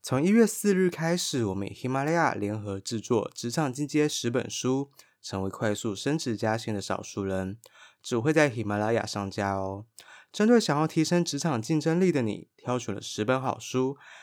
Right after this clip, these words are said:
提升思考逻辑、专注效率和情商力这三大职场基础能力，并搭配实际工作案例应用，解决职场上的疑难杂症。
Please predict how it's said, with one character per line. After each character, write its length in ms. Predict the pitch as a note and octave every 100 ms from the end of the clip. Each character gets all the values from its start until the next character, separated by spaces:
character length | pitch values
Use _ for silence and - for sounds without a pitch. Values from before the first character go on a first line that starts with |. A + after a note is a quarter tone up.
| - -
提 140 | D#3
升 160 | G#3+ G#3
思 160 | A#3
考 200 | F#3+ E3
逻 240 | B2+ B2 C3
辑、 360 | - B2 A2+
专 240 | A2+ A#2 A#2
注 160 | A2+
效 260 | G2+ A2 G#2
率 240 | A2+ G#2
和 220 | F#2+ G2
情 260 | F#2+ G2 G#2+
商 220 | D3 D#3
力 120 | F#3
这 220 | - B2 G2+
三 240 | A2 G#2
大 220 | A2 G#2
职 200 | - -
场 240 | F#2+ A#2+ -
基 200 | B2 D3+
础 180 | C#3+
能 180 | G2+ G2+
力， 280 | A2+ C3 - _ _ - - - - -
并 160 | A#3
搭 140 | A3 A3+
配 100 | G#3+
实 240 | - D3
际 160 | F#3 F3+
工 240 | E3 F3
作 120 | -
案 200 | D#3+ D3
例 180 | C#3+ C#3+
应 200 | C3+ C3
用， 320 | B2 B2 G2+
解 160 | F#2 F#2+
决 180 | F#2 G2+
职 200 | - G#2+
场 200 | C#3+ A#2
上 200 | B2+ A2
的 120 | G2
疑 240 | - G2+ F#2+
难 200 | F#2 F#2
杂 240 | F#2 F#2+
症。 300 | - C3+